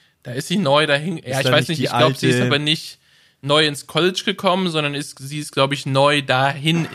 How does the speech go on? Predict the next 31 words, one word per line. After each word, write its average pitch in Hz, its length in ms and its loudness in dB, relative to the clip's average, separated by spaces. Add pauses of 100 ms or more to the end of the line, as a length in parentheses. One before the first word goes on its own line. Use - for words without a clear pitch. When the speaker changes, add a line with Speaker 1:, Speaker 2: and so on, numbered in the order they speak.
(120)
Speaker 1:
also 139 160 0
in 139 160 0
dieses 160 340 -2
College 135 320 2
gegangen. 120 380 -4
Sie 123 100 -6
war 123 140 2
vorher 131 240 0
woanders, 120 460 0
glaub - 200 -6
ich. - 160 -20 (600)
Speaker 2:
Ah, 107 220 2
okay. 95 340 -4 (240)
Speaker 1:
Ich - 180 -6
bin 170 100 2
jetzt 165 300 -2
nicht 156 260 -4
ganz 151 280 0
so 147 180 2
drin 135 300 -2
in 127 80 2
dem 120 160 0
Film, 123 160 -2
muss 120 160 -2
ich 120 100 -8
sagen. 117 380 -2 (320)
Speaker 2:
Ich - 140 -8
hatte - 220 2
echt 143 200 0
irgendwie, 190 420 2
äh, - 200 -8